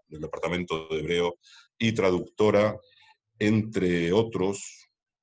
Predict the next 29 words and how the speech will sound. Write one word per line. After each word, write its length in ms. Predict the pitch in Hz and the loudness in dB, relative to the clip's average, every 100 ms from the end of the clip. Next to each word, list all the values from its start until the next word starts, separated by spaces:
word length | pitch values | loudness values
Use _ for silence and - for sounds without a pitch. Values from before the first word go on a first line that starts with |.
| _ _ 82 | _ _ -14
eh, 340 | 78 82 80 | -10 -8 -6
por 100 | 80 | -8
citar 240 | - 90 98 | -6 0 2
los 180 | 92 90 | 2 2
más 220 | 90 98 | -2 0
grandes 320 | 90 92 87 | 0 0 -2
primero, 560 | - 87 107 104 104 92 | -4 0 0 2 0 -2
Joshua, 800 | 78 - - 104 98 98 101 98 - | -8 -12 -4 -2 2 2 2 -2 -4
Grossman, 680 | 87 95 98 95 98 98 98 - | -2 -2 -2 -4 -4 -4 -6 -8
Keret, 580 | 95 95 95 101 101 - - _ _ _ _ _ _ _ | -8 -4 0 0 -2 -8 -20 _ _ _ _ _ _ _
pero 200 | - 110 | -2 0
también 280 | 104 101 107 | 2 2 2
otros 240 | 104 104 92 | 0 -2 -4
menos 240 | 90 - | -4 -4
conocidos 680 | 82 78 117 120 107 110 - | -6 -6 -4 -2 -2 -4 -6
y 20 | |
de 80 | 80 | -12
otras 220 | - - | -12 -12
generaciones, 800 | 73 73 71 113 104 98 107 - | -10 -10 -6 -2 0 0 -4 -8
Ronit 340 | 76 76 76 | -10 -10 -10
Matalón, 560 | 73 78 87 104 104 98 | -12 -6 0 2 2 -2
Yehudit 320 | - 76 76 | -10 -14 -14
Katzir, 600 | - - - 101 107 101 | -14 -12 -4 0 0 -2
Batia 320 | 78 76 80 | -8 -12 -10
Gurt, 380 | 78 104 107 101 - | -4 -2 0 -2 -6
Suya 260 | 80 73 | -16 -14
Shalev, 520 | 69 82 87 104 104 - | -12 -8 -2 0 0 -2
Meir 240 | - 80 78 | -12 -12 -10
Shalev, 500 | - 78 95 104 | -10 -4 -2 0